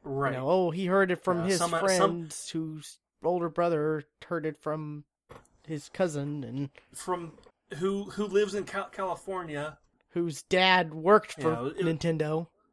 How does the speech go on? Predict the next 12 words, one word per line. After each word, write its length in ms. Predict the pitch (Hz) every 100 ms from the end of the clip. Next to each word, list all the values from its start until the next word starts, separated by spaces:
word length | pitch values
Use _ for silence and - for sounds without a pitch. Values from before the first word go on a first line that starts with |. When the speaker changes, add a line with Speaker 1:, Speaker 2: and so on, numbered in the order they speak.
| _ _ _ _ _ _ -
Speaker 1:
Yeah, 120 | 113
so, 200 | - -
Speaker 2:
Stuff 100 | -
Speaker 1:
stuff 160 | 147 160
Speaker 2:
like 80 | 123
Speaker 1:
like 80 | 120
Speaker 2:
that, 260 | 117 113
Speaker 1:
that, 20 |
yeah. 60 | 123
Speaker 2:
yeah. 180 | 123 117 _ _ _ 170
Speaker 1:
But, 180 | 156
like, 180 | 170 160